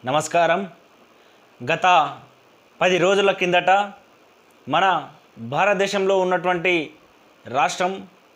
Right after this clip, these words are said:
పశ్చిమ బెంగాల్ రాష్ట్రం లోపల మరి ఒక మెడికల్ స్టూడెంట్ అమ్మాయి,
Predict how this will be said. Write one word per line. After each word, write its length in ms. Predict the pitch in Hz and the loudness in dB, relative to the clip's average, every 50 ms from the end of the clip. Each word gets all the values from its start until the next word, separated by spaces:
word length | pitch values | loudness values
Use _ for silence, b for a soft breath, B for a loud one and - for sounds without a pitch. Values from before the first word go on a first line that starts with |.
| _ _ - - _ _ - _ _ _ - | _ _ -20 -20 _ _ -20 _ _ _ -2
పశ్చిమ 360 | 156 151 151 - 233 233 220 214 | -2 -2 -2 0 0 2 2 2
బెంగాల్ 480 | 175 180 185 190 190 196 196 196 180 | 2 2 0 2 4 4 4 4 4
రాష్ట్రం 400 | 175 180 185 - - 190 180 180 | 4 2 2 0 0 -2 0 2
లోపల 420 | 185 180 160 175 180 185 196 202 196 - - - _ _ _ _ _ _ _ _ _ _ _ _ _ _ _ _ - | 2 2 2 2 2 4 2 2 -2 -6 -16 -20 _ _ _ _ _ _ _ _ _ _ _ _ _ _ _ _ -8
మరి 420 | 139 151 175 185 185 180 160 147 - - - | -2 0 2 2 2 2 0 -2 -6 -10 -12
ఒక 160 | 156 147 - | -8 -2 0
మెడికల్ 540 | 190 180 160 143 147 156 160 185 180 240 226 | 0 0 0 0 -2 0 0 0 2 0 0
స్టూడెంట్ 540 | 208 - - - 208 214 220 190 160 - - - - _ _ - | 0 0 0 2 2 2 2 -2 -4 -8 -12 -20 -20 _ _ -6
అమ్మాయి, 420 | 147 156 170 180 175 156 131 113 | -4 -2 0 0 2 0 0 -2